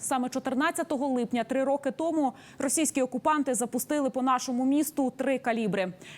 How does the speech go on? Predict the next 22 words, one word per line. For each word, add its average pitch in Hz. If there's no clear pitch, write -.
Час 359
прильоту 330
десята 247
сорок 214
шість. -
На 240
цих 359
цифрах 285
назавжди 247
зупинились 254
годинники 269
для 220
усіх, 311
хто -
втратив 254
рідних, 220
хто -
сам 330
опинився 254
в -
епіцентрі 254
подій, 294